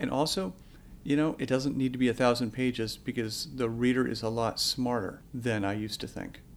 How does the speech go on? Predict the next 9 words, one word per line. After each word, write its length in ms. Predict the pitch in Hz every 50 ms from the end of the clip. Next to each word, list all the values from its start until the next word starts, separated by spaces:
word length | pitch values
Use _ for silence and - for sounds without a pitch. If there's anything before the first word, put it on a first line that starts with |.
| - - - - -
You 80 | - -
know, 180 | 110 - - - - - - - - - - - -
taking 340 | - 151 147 143 156 151 143
it 80 | 135 -
and 100 | - -
testing 380 | - - 143 139 - 156 143
it 60 | 139
in 100 | 131 127
workshop 540 | 123 120 123 123 - - - - - - -